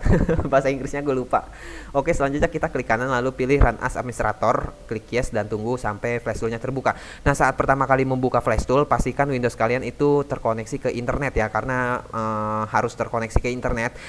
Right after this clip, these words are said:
Dan untuk pertama kali saat membuka Flash Tool, kalau misalkan Windows sepuluh itu biasanya muncul notifikasi virus,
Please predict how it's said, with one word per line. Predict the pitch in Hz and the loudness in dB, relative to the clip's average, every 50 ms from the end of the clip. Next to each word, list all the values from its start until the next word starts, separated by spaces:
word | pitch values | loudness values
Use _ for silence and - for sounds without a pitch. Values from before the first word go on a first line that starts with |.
| - - | -16 0
Dan | - - 147 151 165 160 160 - | 4 4 6 6 4 0 -2 -2
untuk | 143 147 135 151 - | -2 -2 -2 0 2
pertama | 139 135 135 135 139 | 4 4 4 4 4
kali | 135 139 135 135 135 131 131 - | 4 4 4 4 4 2 2 2
saat | - 98 123 | 2 2 2
membuka | 135 127 123 123 120 - 123 | 0 0 0 0 0 0 0
Flash | 113 - 117 - | 0 2 2 4
Tool, | - 165 170 180 175 | 4 6 4 4 2
kalau | 175 - 123 123 123 | 2 4 4 4 4
misalkan | 123 123 117 - 117 113 117 - 123 117 117 | 2 2 2 2 2 2 2 0 -2 -2 0
Windows | 113 113 113 113 113 | -2 0 0 0 0
sepuluh | - - - 123 123 151 | 0 -2 -2 0 2 2
itu | 156 139 151 165 151 | 2 2 0 0 2
biasanya | 139 120 113 110 120 120 131 151 | 2 2 2 2 2 0 0 -2
muncul | 147 135 127 120 117 151 151 | -2 -2 -2 0 0 0 2
notifikasi | 147 127 - 131 - 127 - 120 117 139 131 | 2 0 -2 -4 -4 0 0 0 0 0 -2
virus, | - - 127 123 120 107 107 131 - - - | -2 0 0 0 0 0 0 0 -2 -4 -8